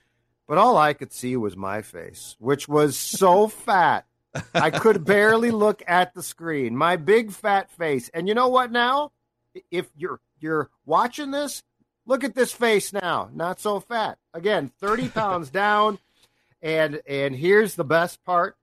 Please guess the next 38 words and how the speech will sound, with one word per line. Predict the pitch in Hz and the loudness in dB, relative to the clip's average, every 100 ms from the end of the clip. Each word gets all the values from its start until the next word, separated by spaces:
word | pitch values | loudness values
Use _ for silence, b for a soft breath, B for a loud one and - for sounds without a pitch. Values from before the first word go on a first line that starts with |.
| _ _ - | _ _ -10
You | 185 | -6
can | 226 151 | -4 -2
join | 170 175 | 0 0
me | 165 170 | 0 -4
on | 139 127 | -4 -6
this | 117 | -6
weight | 120 156 190 | -2 -2 -2
loss | 143 135 127 | 0 0 -2
journey. | - 156 175 170 | -10 -6 -4 -4
In | 143 | -6
fact, | 131 151 139 | -6 -6 -8
save | - 156 127 - | -6 -6 -6 -6
fifty | 208 - 254 - | -8 -8 -16 -12
percent | 247 240 240 208 202 | -12 -6 -2 -2 0
off | 175 175 | 0 0
the | 180 | -8
program, | 180 160 151 151 143 | -4 -2 0 -2 -4
fifty | 180 190 - 233 | -10 -12 -12 -14
percent, | 233 - 202 185 160 | -14 -6 -2 -2 -2
and | 151 | -4
your | 143 139 - | -2 -4 -6
first | - 196 214 _ _ _ _ | -6 -4 -4 _ _ _ _
visit | 139 202 165 175 | 0 0 0 -6
is | 139 123 | -8 -12
free. | - 202 214 233 226 _ _ _ _ | -6 -2 0 0 -2 _ _ _ _
The | 135 | -8
offer | 151 165 220 262 247 | 0 2 4 4 4
ends | 247 240 | 4 0
soon, | - 220 240 240 - | -2 0 2 0 -4
so | - 151 | -4 -4
start | - 226 285 | -2 -2 -2
to | 269 | -4
lose | 196 185 208 | -2 0 -2
those | 185 220 196 | 0 0 -2
pounds | - 196 214 196 | -4 0 0 0
before | 165 147 - 180 185 | -10 -12 -6 -2 -2
Jan | 127 147 156 147 | -4 -4 -4 -2
one. | 147 214 226 214 | 2 2 2 -2